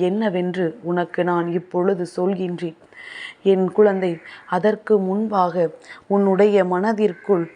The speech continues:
முதலில் நம்பிக்கை வைத்து நீ கேள். ஏதோ கேட்கின்றோம், ஏனோ தானோவென்று எல்லாவற்றையும் செய்கின்றோம் என்றெல்லாம் வாழ்க்கையில் எதையும் நீ செய்யக்கூடாது.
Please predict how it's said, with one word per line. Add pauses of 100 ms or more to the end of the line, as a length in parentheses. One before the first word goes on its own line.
முதலில் (320)
நம்பிக்கை
வைத்து
நீ (100)
கேள். (640)
ஏதோ (140)
கேட்கின்றோம், (360)
ஏனோ
தானோவென்று
எல்லாவற்றையும்
செய்கின்றோம்
என்றெல்லாம் (400)
வாழ்க்கையில்
எதையும்
நீ (100)
செய்யக்கூடாது.